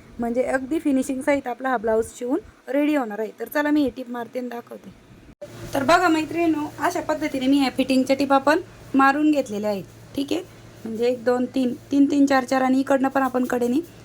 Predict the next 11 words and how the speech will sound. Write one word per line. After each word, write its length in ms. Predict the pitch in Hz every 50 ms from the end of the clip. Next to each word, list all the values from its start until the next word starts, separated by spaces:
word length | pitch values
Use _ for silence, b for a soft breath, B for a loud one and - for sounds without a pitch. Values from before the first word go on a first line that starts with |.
| - -
टॉप 200 | 262 262 262 262
स्टिच 240 | - - 294 285 -
देऊन 240 | 285 285 294 294
घेतलेली 320 | 285 262 - - 214 226 240
आहे 120 | 226 220
दोनही 460 | 214 240 240 247 247 240 247 247 269
साईडने. 420 | 269 - 269 226 196 180 - - 175 - B B B B B -
आता 180 | - - 269
यानंतर 380 | 277 277 277 277 277 277 277 262
आपण 260 | 254 247 - 269 269
हा 100 | 240 233